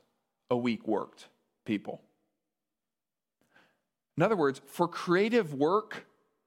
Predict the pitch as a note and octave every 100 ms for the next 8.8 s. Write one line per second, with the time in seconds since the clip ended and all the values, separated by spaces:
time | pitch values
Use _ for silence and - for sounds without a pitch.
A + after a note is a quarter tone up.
0 | _ _ - F3 D#3 D3 B2+ C#3+ G3+ G3
1 | A3+ D#3+ C#3+ C#3 D3 E3+ G3 G3 G#3 _
2 | _ _ _ _ _ _ _ _ _ _
3 | _ _ _ _ _ _ _ _ _ _
4 | _ F3+ F#3 C#3+ E3 C#3+ E3+ G3+ - -
5 | - _ _ D#3+ F3+ D3 E3 A3+ A3 F3
6 | F#3+ G3 C#3+ A#2+ A2+ - _ _ _ _
7 | _ _ _ _ _ _ _ _ B2+ B2+
8 | C#3+ A#3+ - C3+ A2 G#2 G2 -